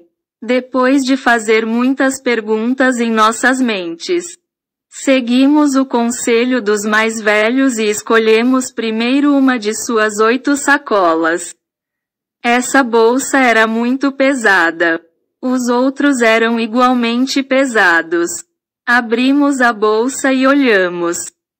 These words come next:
Há maços de dinheiro na bolsa. Havia muitas sacolas brancas,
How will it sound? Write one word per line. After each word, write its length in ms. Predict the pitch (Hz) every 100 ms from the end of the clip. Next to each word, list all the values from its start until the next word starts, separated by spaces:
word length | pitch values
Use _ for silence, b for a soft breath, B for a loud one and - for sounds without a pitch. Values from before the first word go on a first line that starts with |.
| _ _ -
Há 160 | 247
maços 640 | 262 247 233 254 - 277 262
de 180 | 220
dinheiro 600 | 202 220 226 220 233 247 262
na 180 | 262
bolsa. 800 | 277 226 202 175 170 - 185 170 _ _ _ -
Havia 520 | 233 247 220 254 269
muitas 580 | 254 254 277 294 294 294
sacolas 680 | 247 262 - 233 233 226 220
brancas, 800 | 202 202 190 214 269 269 269